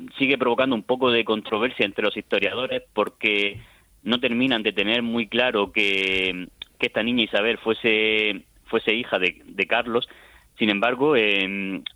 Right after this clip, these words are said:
en una carta que el propio duque de Calabria, Fernando, escribió a la emperatriz Isabel, ahí parece que da a entender que sí, que, que era la hija que había tenido Germana con Carlos, que de hecho fue, fue su única hija,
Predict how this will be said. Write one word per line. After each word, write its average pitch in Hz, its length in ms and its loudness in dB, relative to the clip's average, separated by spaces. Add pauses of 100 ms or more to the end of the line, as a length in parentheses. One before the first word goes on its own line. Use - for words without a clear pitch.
en 101 120 0
una 113 160 2
carta 120 320 0
que 95 140 0
el 90 100 -4
propio 110 480 2
duque 110 280 -2
de 104 80 2
Calabria, 104 460 0
Fernando, 101 560 -2 (420)
escribió 104 500 0
a 107 140 2
la 104 80 0
emperatriz 104 540 -2
Isabel, 110 540 0
ahí 101 160 0
parece 107 720 2
que 107 120 -2
da 104 80 2
a - 20 2
entender 107 340 -2
que 107 140 -2
sí, 139 220 -2
que, 92 460 0 (180)
que 104 80 -2
era 104 160 0
la 104 120 0
hija 113 240 -2
que 104 80 0
había 101 200 0
tenido 110 380 0
Germana 117 520 0 (600)
con 95 340 2
Carlos, 120 400 0
que 95 100 0
de 90 80 2
hecho 120 240 -2
fue, 104 680 0 (140)
fue 107 140 0
su 104 140 -4
única 107 460 2
hija, - 340 -8